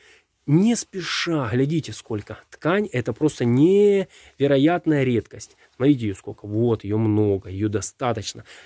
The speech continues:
Жеке, я не знаю, нет, Жека, Жека, понятно. Если Жека не захочет, то вот для вас вот это я по цене сейчас могу прям сразу вам определить. Только не вижу, где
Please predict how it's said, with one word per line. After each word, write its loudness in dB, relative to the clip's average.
Жеке, -2
я 4
не 4
знаю, 4
нет, 2
Жека, 0
Жека, -2
понятно. -2
Если -4
Жека -2
не 2
захочет, -4
то -6
вот 0
для -2
вас -2
вот -10
это -4
я 0
по -6
цене 0
сейчас -4
могу -2
прям -2
сразу 0
вам 0
определить. -4
Только -10
не 4
вижу, 0
где 2